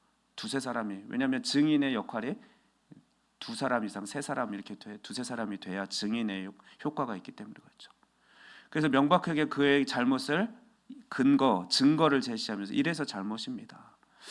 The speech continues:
이 부분을 고쳐주셨으면 좋겠습니다."라고 하고 그가 받아들이기를 요청해야겠죠. 그런데 그래도 요청을 받아들이지 않으면 그 다음엔 어떻게 합니까?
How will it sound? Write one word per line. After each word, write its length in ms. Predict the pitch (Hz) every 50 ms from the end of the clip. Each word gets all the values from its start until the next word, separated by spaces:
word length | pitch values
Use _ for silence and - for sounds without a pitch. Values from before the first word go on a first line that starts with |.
| - - - _ -
이 100 | - 120
부분을 300 | 110 127 131 127 123 123
고쳐주셨으면 840 | 123 123 - - - 127 120 117 110 - 117 110 - - 104 104 104
좋겠습니다."라고 880 | 104 - - - 113 - - 107 104 104 101 101 92 98 92 92 - 113
하고 420 | 123 123 - 151 202 240 240 - - - - - - _ -
그가 220 | - - 104 107
받아들이기를 1200 | 104 - 104 98 117 110 107 101 104 95 92 92 95 107 - - - - 104 95 101 117 165 214 220 _ _ _ -
요청해야겠죠. 680 | - - - - - - 123 135 - - - _ - _ _ _ _ _ _ _ -
그런데 220 | - 185 208 202
그래도 420 | 190 - 165 190 208 196 196 190 170
요청을 640 | 156 151 151 - 160 147 147 139 135 131 131 120
받아들이지 480 | 110 110 110 113 120 117 123 113 104 110
않으면 460 | 95 90 92 95 104 151 247 247 - - - - _ _ _ -
그 100 | - 110
다음엔 380 | 127 127 123 120 117 113 95
어떻게 240 | 92 - - - 104
합니까? 400 | 92 90 87 - - - 165 208